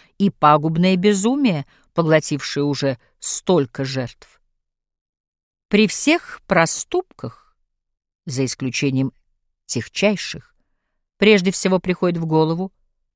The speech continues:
а потому и естественнее всего, побить виновного. Кто не слушал доводов, тот покорится ударом.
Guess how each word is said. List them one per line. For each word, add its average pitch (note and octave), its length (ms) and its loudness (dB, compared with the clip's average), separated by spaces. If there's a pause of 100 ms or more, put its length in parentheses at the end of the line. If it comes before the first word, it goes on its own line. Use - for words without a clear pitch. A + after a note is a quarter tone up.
(240)
а D3+ 100 -2
потому E3+ 480 2
и G#3+ 60 2
естественнее E3 1080 -2
всего, G#3+ 440 -8 (640)
побить - 460 2
виновного. C3 640 -2 (920)
Кто - 180 -2
не C4 140 4
слушал C#4 340 -2
доводов, A#3+ 460 0
тот - 180 -6
покорится D#3 540 -4
ударом. B2+ 440 -2